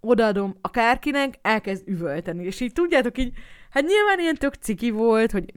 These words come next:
hogy mentünk le így a babának a nagyszüleihez, és akkor már így alig várták, hogy „Jaj, végre megbabusgathatják”, és akkor előre mondtam nekik, hogy lehet, hogy ilyen lesz, de hát azért tudod, ilyen, ilyen, én, hát úgy sajnáltam szegényeket, hogy nyilván elkezdett üvölteni a gyerek. Viszont, viszont így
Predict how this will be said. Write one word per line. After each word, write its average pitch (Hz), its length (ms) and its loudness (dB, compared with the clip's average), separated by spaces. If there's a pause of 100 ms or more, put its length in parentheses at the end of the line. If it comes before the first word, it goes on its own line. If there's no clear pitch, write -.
(100)
hogy 180 160 -2
mentünk 190 420 -2
le 185 140 0
így 175 140 -2
a 170 60 0
babának 175 420 -2
a 165 40 -6
nagyszüleihez, 180 720 -4
és 151 100 -12
akkor - 140 -14
már 175 120 -4
így 190 120 -6
alig 190 220 -2
várták, 208 480 0
hogy 220 140 -4 (340)
„Jaj, 381 280 4
végre 339 320 6
megbabusgathatják”, 285 1040 2
és 254 80 -8
akkor - 160 -2
előre 262 280 6
mondtam 220 340 0
nekik, 220 220 -6
hogy 214 140 -2
lehet, 226 220 2
hogy 196 140 -4
ilyen 202 200 -2
lesz, 208 160 -2
de 208 60 -4
hát 220 120 -4
azért 247 220 -4
tudod, 208 360 -4
ilyen, 214 260 0 (640)
ilyen, 226 400 0
én, 254 280 -2
hát 254 160 0
úgy 285 140 0
sajnáltam 196 500 0
szegényeket, 196 520 -4
hogy 202 80 -2
nyilván 185 280 -2
elkezdett 175 420 -4
üvölteni 175 440 -4
a 175 60 -6
gyerek. 180 280 -6
Viszont, 254 440 0 (840)
viszont 349 440 6
így 349 180 -2